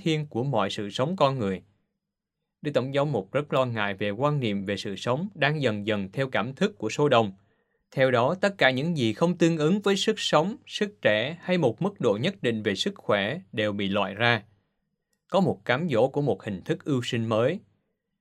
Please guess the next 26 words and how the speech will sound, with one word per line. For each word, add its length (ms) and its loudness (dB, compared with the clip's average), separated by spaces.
Ai 140 2
không 200 0
sinh 220 -2
ra 160 4
khỏe 240 0
mạnh 280 2
thì 120 -6
không 220 -2
nên 160 2
sinh 240 -2
ra. 280 2
Và 120 0
cùng 240 -2
với 140 4
điều 180 0
này 220 0
có 120 2
một 180 0
khái 180 -2
niệm 240 0
mới 220 4
về 100 2
sức 240 -4
khỏe, 380 0
đó 120 -2
là 300 0